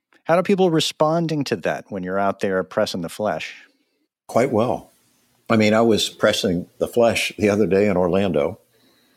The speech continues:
Speaker 2: and it was a meeting, a statewide meeting of African-American pastors with the, uh, Baptist Church. And, uh, I, I said to them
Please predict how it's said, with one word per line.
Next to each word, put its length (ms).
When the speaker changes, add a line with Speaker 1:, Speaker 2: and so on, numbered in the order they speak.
Speaker 2:
and 220
it 100
was 220
a 160
meeting, 580
a 120
statewide 540
meeting 460
of 340
African-American 880
pastors 680
with 260
the, 220
uh, 180
Baptist 460
Church. 480
And, 340
uh, 300
I, 180
I 60
said 340
to 80
them 320